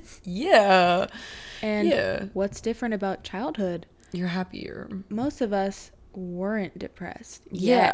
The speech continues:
Speaker 2: yet.
Speaker 1: Yeah. So it's about, like, <laughs> going back to that childlike mental state and, like,
Speaker 2: The carefree spirit.
Speaker 1: Yeah, like, getting back to that, but then also, like,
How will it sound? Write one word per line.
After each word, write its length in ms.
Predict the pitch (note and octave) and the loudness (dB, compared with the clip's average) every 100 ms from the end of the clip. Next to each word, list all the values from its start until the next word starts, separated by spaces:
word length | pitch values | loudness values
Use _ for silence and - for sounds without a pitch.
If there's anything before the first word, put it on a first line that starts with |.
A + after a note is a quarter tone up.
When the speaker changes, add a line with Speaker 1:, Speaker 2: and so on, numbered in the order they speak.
| - | 2
Speaker 2:
yet. 140 | - F#3 - - - - | -2 -8 -14 -20 -20 0
Speaker 1:
Yeah. 400 | A3 A3 - - | 6 6 6 0
So 180 | - A3 | 2 4
it's 140 | G#3 | 8
about, 320 | G#3 A#3+ A#3 | 12 12 12
like, 320 | A3+ G3+ - - - - | 10 8 6 -4 -14 -16
<laughs> 260 | - A3 | -6 4
going 440 | A3 C#4+ C4+ A#3+ G3+ | 10 12 12 12 12
back 360 | G3 G3 - | 12 12 8
to 120 | - G#3 | 2 8
that 420 | F#3 F3 D#3+ - - - - | 10 12 10 6 -10 -14 2
childlike 840 | - G3 F#3+ F#3 F3 F3+ F3 - - | 6 8 10 8 8 6 6 -2 -2
mental 560 | F3 F3 E3+ D#3 G#3 G#3+ | 4 4 4 2 0 2
state 560 | - - A#3+ C4 - - - - - F3+ | 2 4 4 4 -2 -12 -20 -20 -8 0
and, 260 | F3+ F3 | 2 4
like, 440 | E3+ E3 E3 - A3+ | 6 6 4 0 -6
Speaker 2:
The 100 | G#3 | -6
carefree 580 | G#3+ G3+ G3 - F#3+ F#3+ | -4 -4 -4 -2 0 0
spirit. 500 | - F#3 F3+ G3+ - | -4 -6 -4 -6 0
Speaker 1:
Yeah, 240 | D#4+ D4 | 6 8
like, 180 | - F#3+ | 10 8
getting 260 | A#3 A#3 A3+ | 8 8 10
back 200 | A3+ A3+ | 10 10
to 120 | - G#3 | 6 8
that, 300 | G#3+ G3 G3 | 10 10 8
but 80 | |
then 160 | F#3 F#3 | 4 6
also, 320 | F#3 F#3 G3 | 6 6 6
like, 420 | F#3 F3+ F3 - | 8 8 8 2